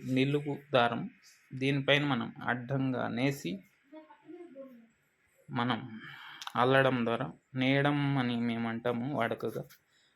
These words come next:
అల్లడం అంటే మీకు అర్థమవుతుందని చెప్పాను. So, ఇలా అడ్డంగా అల్లడం ద్వారా చీర తయారవుతుంది. ఎనిమిది కండెల్ని ఇక్కడ వే-, పెట్టాను. So, ఇప్పుడు ఆ ఎనిమిది కండెలతో <clears throat> నేద్దాం. ఇది దోణి అంటారండి. ఈ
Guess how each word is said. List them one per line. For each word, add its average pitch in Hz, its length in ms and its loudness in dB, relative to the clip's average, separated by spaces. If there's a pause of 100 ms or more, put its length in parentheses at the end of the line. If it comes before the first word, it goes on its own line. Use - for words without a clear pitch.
(140)
అల్లడం 135 460 4
అంటే 135 240 2
మీకు 117 160 -2
అర్థమవుతుందని 117 680 0
చెప్పాను. 117 340 -6 (280)
So, - 140 -18 (360)
ఇలా 110 220 -6 (260)
అడ్డంగా 127 420 0
అల్లడం 120 380 0
ద్వారా 123 180 -4 (180)
చీర 123 220 0 (100)
తయారవుతుంది. 113 580 -2 (300)
ఎనిమిది 135 320 0
కండెల్ని 135 420 0 (160)
ఇక్కడ 123 220 0 (100)
వే-, - 160 -4 (560)
పెట్టాను. 123 360 0 (500)
So, - 80 -6 (140)
ఇప్పుడు 117 240 -10 (340)
ఆ 131 60 -6 (100)
ఎనిమిది 131 360 -2
కండెలతో 139 440 -2 (260)
<clears throat> 165 400 6
నేద్దాం. 117 260 -2 (1400)
ఇది 131 220 0 (200)
దోణి 135 200 4
అంటారండి. 127 500 -2 (1500)
ఈ 117 140 -4